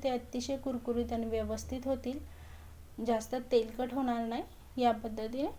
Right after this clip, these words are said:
तळून घ्यायचे आहेत. सोनेरी आणि चॉकलेटी रंग झाल्यानंतर आपण हे तेलातून काढून घेणार आहोत. तुम्हाला ही रेसिपी कशी वाटली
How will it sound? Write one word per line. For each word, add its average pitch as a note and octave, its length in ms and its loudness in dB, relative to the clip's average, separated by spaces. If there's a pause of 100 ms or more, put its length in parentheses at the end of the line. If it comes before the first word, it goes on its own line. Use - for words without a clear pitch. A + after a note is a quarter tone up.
(760)
तळून A3 280 4
घ्यायचे G3+ 360 -2
आहेत. - 360 -10
सोनेरी B3 460 2
आणि C4+ 100 4
चॉकलेटी A#3+ 500 2
रंग B3 260 2
झाल्यानंतर A3+ 600 0
आपण A#3+ 240 2
हे A#3+ 200 2 (180)
तेलातून A3+ 440 4
काढून A#3 340 2
घेणार A#3 260 2
आहोत. G#3+ 140 2 (120)
तुम्हाला C4 280 4
ही D#4 160 4
रेसिपी C#4+ 460 4
कशी D4 300 2
वाटली C4 360 4